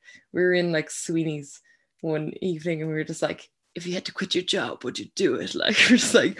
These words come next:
"We're gonna make it as rock and rollers." Like, it was gas. Like, we were completely, like,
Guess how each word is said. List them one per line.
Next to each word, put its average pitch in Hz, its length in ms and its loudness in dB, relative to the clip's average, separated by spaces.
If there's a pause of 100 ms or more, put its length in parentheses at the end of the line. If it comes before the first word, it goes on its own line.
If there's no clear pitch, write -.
(140)
"We're 254 120 8
gonna 262 240 10
make 277 420 8
it 226 100 12
as 190 180 6
rock 247 320 6
and 254 120 4
rollers." 240 500 10
Like, 190 240 6 (320)
it 180 80 2
was 190 160 0
gas. 165 360 4
Like, 160 120 2
we 160 80 4
were 156 100 6
completely, 170 560 0
like, - 240 -6